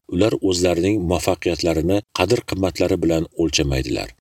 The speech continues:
Havoriy Pavlus shunday degandi: "O'zi o'zini maqtagan emas, balki Rabbimiz maqtagan kishi maqbuldir." Ikkinchi Korinfiyaliklarga maktubining o'ninchi bobi,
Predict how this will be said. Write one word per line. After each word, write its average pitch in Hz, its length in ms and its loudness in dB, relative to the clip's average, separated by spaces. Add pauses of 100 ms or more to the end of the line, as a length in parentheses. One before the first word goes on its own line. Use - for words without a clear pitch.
(200)
Havoriy 95 480 2
Pavlus 117 420 0
shunday 87 360 2
degandi: 64 460 -6 (400)
"O'zi 101 320 2
o'zini 104 360 2
maqtagan 85 540 0
emas, 80 480 -2
balki 85 440 0 (180)
Rabbimiz 98 600 0
maqtagan 82 520 -2
kishi - 360 2
maqbuldir." 69 680 -4 (540)
Ikkinchi - 440 0
Korinfiyaliklarga 85 880 0
maktubining 80 680 0 (380)
o'ninchi 85 380 2
bobi, 71 380 0